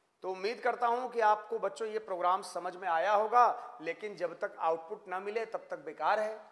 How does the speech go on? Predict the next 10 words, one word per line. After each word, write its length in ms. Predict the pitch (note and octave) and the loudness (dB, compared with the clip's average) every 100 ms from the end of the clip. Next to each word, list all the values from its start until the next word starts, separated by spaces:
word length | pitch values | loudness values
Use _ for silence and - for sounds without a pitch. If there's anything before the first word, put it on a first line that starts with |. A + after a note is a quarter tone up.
| - _ _ _ _ _ _ _ _ _ | -20 _ _ _ _ _ _ _ _ _
तो 100 | - A3+ | -2 0
अब 100 | A#3 | 0
मैं 180 | C4 | -2
दिखाने 360 | A3+ F#3 G3 A3 | -6 0 0 2
जा 160 | G#3+ G3+ | 2 4
रहा 120 | G#3+ | 4
हूं 100 | A3+ - | 2 2
output 440 | D#3+ D#3 - G3 | 0 0 -8 -6
कैसे 300 | G3+ F#3+ G3 | -4 -4 -4
निकालोगे। 560 | F3 D#3+ D#3 D3+ D#3 | -4 -4 -2 -4 -8